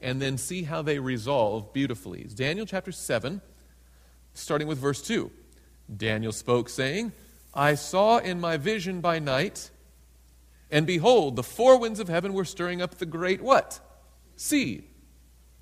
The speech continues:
And four great beasts came up from the sea, each different from the other. The first one was like a lion and had eagle's wings.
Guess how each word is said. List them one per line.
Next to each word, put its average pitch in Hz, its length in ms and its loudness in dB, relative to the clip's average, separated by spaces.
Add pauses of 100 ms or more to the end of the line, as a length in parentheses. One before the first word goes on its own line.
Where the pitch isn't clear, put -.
(640)
And 175 320 2
four 262 640 8
great 147 680 -2
beasts - 760 0 (220)
came 160 300 -4
up 151 220 0
from 147 180 -6
the 127 100 -4
sea, 127 540 -4 (540)
each 202 400 -4 (100)
different 165 400 -2
from 151 180 -6
the 165 120 -2
other. 208 300 4 (1400)
The 139 180 4
first 233 400 -2
one 190 100 -4
was 165 120 -6
like 156 160 0
a 127 60 -2
lion 151 760 4 (640)
and 123 80 -10
had 120 220 -2
eagle's 107 280 -4
wings. 123 460 -6